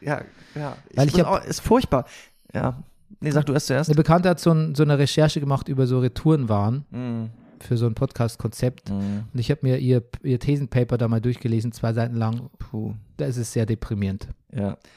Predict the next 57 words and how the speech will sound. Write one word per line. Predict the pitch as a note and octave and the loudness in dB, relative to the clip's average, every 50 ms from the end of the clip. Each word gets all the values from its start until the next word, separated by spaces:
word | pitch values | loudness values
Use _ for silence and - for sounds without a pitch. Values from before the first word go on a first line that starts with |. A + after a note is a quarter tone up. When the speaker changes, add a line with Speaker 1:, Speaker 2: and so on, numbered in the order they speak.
| _ _ - _ _ _ | _ _ -20 _ _ _
Speaker 1:
Ich, | - B2 A#2 - - - | -2 -2 -2 -2 -10 -14
deprimierend | - - - B2 C3+ C3+ C#3 B2+ C3 C#3+ C#3 | -16 -8 0 2 4 4 6 4 4 4 4
war | C3+ C3+ | 4 4
ja | C3 G2+ | 4 4
auch, | C3+ C3 | 4 2
es | A#2 | 4
war | B2+ A#2+ | 2 2
doch | A#2+ A2+ | 2 2
so | - B2 | 0 -2
ein | A2+ | 0
verheerender | - A#2+ A#2 A#2+ A#2+ B2+ B2+ B2 A#2 | 2 2 2 4 2 2 2 0 0
Tornado, | - - A#2 A2 G#2+ G#2+ A#2+ C3 C#3 C#3+ | 0 0 2 2 2 2 2 2 2 0
in, | - - B2 A#2 G#2 | 0 0 -2 -2 -2
auch | - - G#2+ - | -4 -6 -2 -2
hauptsächlich | C3 C3 - - B2+ A#2 A#2 | -2 -2 -2 -4 -6 -6 -4
in | |
Kentucky. | - A2+ A2 - B2+ A#2+ - D#3 D#3 D3+ - _ _ _ _ _ _ _ _ _ _ _ _ _ _ _ - | -6 -8 -4 -4 -6 -4 -2 -2 -2 -2 -4 _ _ _ _ _ _ _ _ _ _ _ _ _ _ _ -4
Und | - A#2+ A#2+ A2+ A2+ A2 - | -2 0 0 0 0 0 -2
das | A#2 A2 - - - - | -2 -2 -4 -8 -10 -10
ist | - - - - | -12 -10 -8 -6
ja | - D#2 | -4 -4
auch | G#2 A#2 | -4 -4
ein | A2+ - | -4 -4
Amazon-Lager | - A#2 B2+ C#3 C3+ C#3+ C#3+ C3+ C3 B2 C3+ C3 C#3 - | -2 -2 -2 0 0 0 0 0 0 0 0 0 -2 -2
eingestürzt. | - C3+ C#3 C3 - - - B2+ A#2+ - - - | -2 -4 -4 -4 -6 -2 -2 -2 -2 -2 -6 -10
Und | - | -10
auch | - G#2 | -8 -6
eine | A2+ A2+ | -6 -6
Fahrerin | - - - A2 B2 C3+ C3+ C3+ D3 D3 C#3 C3+ | -6 -4 -2 -2 -2 -2 -2 -2 -2 0 0 0
hat | C3 A#2+ - - - - _ | -2 -2 -4 -10 -18 -18 _
gesagt: | - B2 A#2 B2+ A#2+ - - | -8 -4 -2 -2 -4 -4 -4
äh, | - A#2 A2 G#2+ | -4 -2 -2 0
„Leute, | G#2+ G#2 A2 A2 - A#2+ | 0 0 0 0 0 -2
hier | A2 G#2+ A#2 A2+ G#2+ G2 - - - - - - - - - | -2 0 0 0 0 -2 -4 -8 -10 -12 -12 -14 -16 -12 -6
verbarrikadieren | - - G#2+ - G#2+ A2+ A#2+ - - A2+ G#2+ A2+ A#2 A#2+ | -4 0 2 2 2 2 0 -2 -2 -2 0 0 -2 -2
sich | A#2+ - A#2 - | -2 -8 -10 -6
die | - A2+ | -4 -2
Leute. | G#2+ G#2 A2 A2+ - - C#3 C#3 _ _ - - - _ _ _ _ _ _ _ - | -2 0 -2 -2 -2 -4 -6 -6 _ _ -20 -20 -20 _ _ _ _ _ _ _ 0
Ähm, | B2 B2 A#2 A2+ | 2 2 2 2
es | D2+ - - | -2 -4 -2
wird | - C#3 - - | 0 0 0 0
<laughs> | |
grad | - C3+ C#3 A2+ | 0 0 0 2
sehr | A#2+ B2+ B2+ B2 | 2 2 2 2
windig. | A#2 A#2 B2+ C3 C3+ B2+ - | 2 0 0 0 -2 -2 -4
Ich | B2 - - - - | -6 -8 -8 -10 -2
würd | - C3+ - | -2 0 0
jetzt | B2+ - - | 0 0 0
gerne | - B2+ A#2+ B2+ | 0 0 2 2
mit | B2 A#2+ A#2 - | 0 -2 -4 -4
den | - A#2 | -6 -4
L | - F#2 A2+ | -4 -4 0
K | - C3 A2+ | 0 0 2
W | B2 A#2+ | 2 0
nehmen | A#2+ A#2+ A#2+ A#2+ A#2+ A2+ | 2 0 0 0 -2 -2
und, | - A#2 A2+ A2 - - | -2 -2 -4 -4 -6 -6
äh, | - G2+ A2 G#2 G#2+ A2+ | -4 -2 0 2 0 0